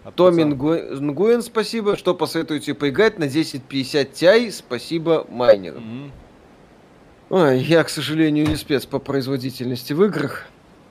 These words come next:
Speaker 1: Так,
Speaker 2: Ну.
Speaker 1: Элио Морхем, спасибо. Можно сказать, что писатель, да? Экшен и магию без приторности и ванильности, гарантирую,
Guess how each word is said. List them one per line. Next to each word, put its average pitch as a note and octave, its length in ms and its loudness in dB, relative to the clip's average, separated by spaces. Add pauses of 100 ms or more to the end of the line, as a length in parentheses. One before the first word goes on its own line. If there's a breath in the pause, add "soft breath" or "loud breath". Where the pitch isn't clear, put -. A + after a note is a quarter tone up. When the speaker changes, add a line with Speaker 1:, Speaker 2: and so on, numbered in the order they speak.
(720)
Speaker 1:
Так, A#2+ 200 -2
Speaker 2:
Ну. D3 180 -2
Speaker 1:
Элио F#3+ 540 0
Морхем, F3+ 600 -4
спасибо. G3 680 0
Можно F3 300 0
сказать, F3 260 -4
что D#3 160 -8
писатель, C3+ 520 -2
да? E3 300 2
Экшен D3 380 -4
и - 20 -6
магию C3+ 340 -4
без C3 200 -8
приторности C3 580 -8
и B2 40 -4
ванильности, E3 480 -8
гарантирую, E3 800 -6